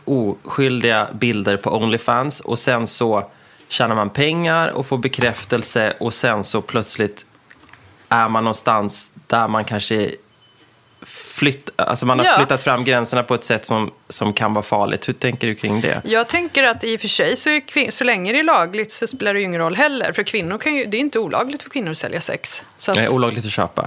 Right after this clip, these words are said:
Speaker 1: i
Speaker 2: Ja,
Speaker 1: Sverige.
Speaker 2: olagligt
Speaker 1: Mm.
Speaker 2: att köpa.
Speaker 1: Mm.
Speaker 2: Så att jag vet inte om jag tycker det är så fel om kvinnor vill sälja sex eftersom det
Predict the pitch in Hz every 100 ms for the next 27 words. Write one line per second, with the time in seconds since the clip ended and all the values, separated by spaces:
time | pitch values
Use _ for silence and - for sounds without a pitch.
0 | - - 247 50 50 320 - 208 196 208
1 | - - - 113 110 135 - - 131 320
2 | 262 185 170 175 175 165 160 170 120 143
3 | 160 170 185 160 151 165 170 175 156 165
4 | 151 - - - 180 170 160